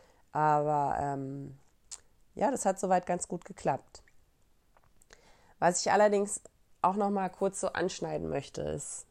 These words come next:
das Thema Vollzeit arbeiten als alleinerziehende Mutter. Ähm, ich weiß ehrlich gesagt nicht, ob das, also das war für mich so nicht das Ziel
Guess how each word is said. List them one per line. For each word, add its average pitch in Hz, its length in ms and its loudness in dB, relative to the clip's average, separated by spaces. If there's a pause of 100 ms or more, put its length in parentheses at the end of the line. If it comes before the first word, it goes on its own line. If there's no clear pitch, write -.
das - 180 -8
Thema 180 540 2 (1080)
Vollzeit 175 480 4
arbeiten 143 480 2
als 147 160 -2
alleinerziehende 151 640 2
Mutter. 135 440 -6 (1700)
Ähm, 147 600 -2 (720)
ich - 160 -14
weiß 185 220 8
ehrlich 202 320 2
gesagt 180 380 2
nicht, 196 400 0
ob 175 160 -2 (180)
das, - 420 0
also 156 200 2
das 160 160 -2
war 180 100 6
für 175 140 0
mich 190 240 2
so 180 200 2
nicht 180 300 2
das - 240 -2
Ziel 127 520 0